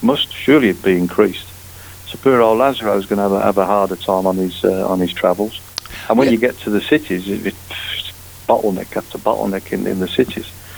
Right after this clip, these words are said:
Speaker 1: Out on the main roads, it's not so bad. I'm, I'm, you never, it's not like England. In England, uh, you, traditionally, you, you, you,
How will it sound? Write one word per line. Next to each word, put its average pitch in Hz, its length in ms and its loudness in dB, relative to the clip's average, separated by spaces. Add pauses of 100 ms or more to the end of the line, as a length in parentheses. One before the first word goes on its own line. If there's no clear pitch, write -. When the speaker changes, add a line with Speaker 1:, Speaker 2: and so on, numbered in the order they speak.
(220)
Speaker 1:
Out - 100 4
on 185 60 2
the 180 60 6
main 180 200 4
roads, 175 220 6
it's 151 160 -2
not 147 140 2
so - 120 -4
bad. 143 240 2
I'm, 113 180 2
I'm, 117 160 0
you 120 140 4
never, 139 280 4
it's - 560 -12
not 180 120 6
like 160 220 4
England. 131 320 2
In 127 120 6
England, 139 480 2
uh, 117 220 2
you, 120 340 2
traditionally, 113 640 4
you, 107 120 4
you, 110 220 2
you, 107 280 -2